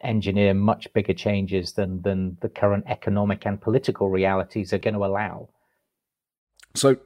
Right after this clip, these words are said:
Speaker 2: Justin, we talked about how you overcome your biggest setbacks. Let, let's look on the positive. When, when do you feel that you're at your very best? What, what things do you put in place?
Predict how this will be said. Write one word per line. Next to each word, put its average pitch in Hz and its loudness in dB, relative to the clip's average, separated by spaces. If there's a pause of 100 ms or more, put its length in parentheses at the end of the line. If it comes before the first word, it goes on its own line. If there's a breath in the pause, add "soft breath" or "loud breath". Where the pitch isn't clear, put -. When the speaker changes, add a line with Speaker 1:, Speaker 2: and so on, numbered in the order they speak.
Speaker 2:
Justin, 135 4
we 131 4
talked 160 -4
about 135 4
how 123 4
you 110 8
overcome 101 2
your 101 2
biggest - -4
setbacks. - -2
Let, 175 0
let's 156 6
look 151 2
on 123 6
the 104 2
positive. 107 -2
When, 143 6 (360 loud breath)
when 160 4
do 139 4
you 127 4
feel 107 4 (320)
that 104 2
you're 101 6
at 101 2
your 98 4
very 95 6
best? 85 0
What, 143 4
what 143 6
things 117 4
do 110 0
you 104 6
put - 0
in 98 2
place? - 0